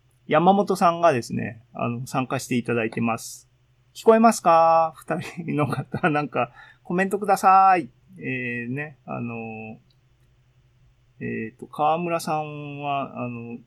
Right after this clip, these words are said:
すごいっていうのが最後のコメントで、山本くんは、会社からって七、六時台にあるんだけど、うちに帰ったりしてるのかな？あの、よくわかんないな。あの、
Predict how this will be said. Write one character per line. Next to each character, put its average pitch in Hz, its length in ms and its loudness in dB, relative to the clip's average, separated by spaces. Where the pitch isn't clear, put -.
す - 200 -10
ご 139 180 2
い 113 60 0
っ - 240 -20
て 120 80 -6
い 110 120 -6
う 104 40 -14
の 101 100 -16
が 98 80 -20
最 110 240 -4
後 101 100 -16
の 104 100 -20
コ 110 140 -12
メ 107 140 -12
ン 104 60 -16
ト 107 180 -16
で、 110 240 -12
山 175 300 4
本 277 260 -2
く 285 100 -8
ん 262 180 0
は、 262 320 2
会 208 180 -2
社 226 160 -4
か 233 140 -2
ら 226 80 0
っ 226 40 -6
て 113 460 -4
七、 - 480 -12
六 160 280 0
時 214 160 2
台 123 300 6
に 113 120 -4
あ 110 140 -2
る - 200 0
ん 123 80 2
だ 135 100 0
け 147 160 2
ど、 135 160 0
う 165 140 -2
ち 233 160 2
に 240 240 6
帰 226 160 0
っ 220 60 2
た 143 200 -4
り 123 80 0
し - 120 -12
て 170 120 0
る 156 80 -4
の 117 120 -2
か 101 120 -16
な？ 101 80 -16
あ 113 80 -12
の、 113 120 -12
よ 120 120 -6
く - 100 -18
わ 107 100 -14
か 120 120 -14
ん 113 80 -8
な 113 80 -14
い 113 60 -16
な。 131 200 -16
あ 127 60 -10
の、 127 340 -8